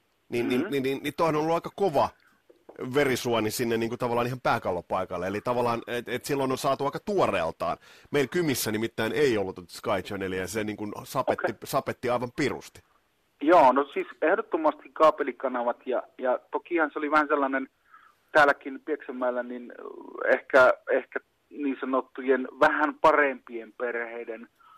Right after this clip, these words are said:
Speaker 2: hupi oli, oli saada se, se, tota, sijoitus, että, että faija hankki sen, sen piuhan tohon talon kupeeseen ja sieltä rupesi ne satelliittikanavat näkymään. Mutta et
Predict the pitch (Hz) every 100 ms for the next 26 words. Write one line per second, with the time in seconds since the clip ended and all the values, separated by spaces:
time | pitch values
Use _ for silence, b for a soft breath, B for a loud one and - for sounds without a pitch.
0 | b - 135 - 123 85 104 110 - 113
1 | 113 104 117 107 107 101 - 120 104 -
2 | - 82 - 110 113 - 117 110 101 -
3 | _ - - 147 127 117 120 - - _
4 | - - _ - - - 123 131 120 113
5 | 113 110 _ 117 123 117 b b b b
6 | _ - 123 113 _ - - - _ _
7 | _ - 143 139 127 120 127 117 123 131
8 | 123 117 110 127 - 131 117 - 120 117
9 | 127 - 120 123 117 120 131 120 123 131
10 | 120 - - 127 131 123 127 127 - -
11 | - 120 139 - 131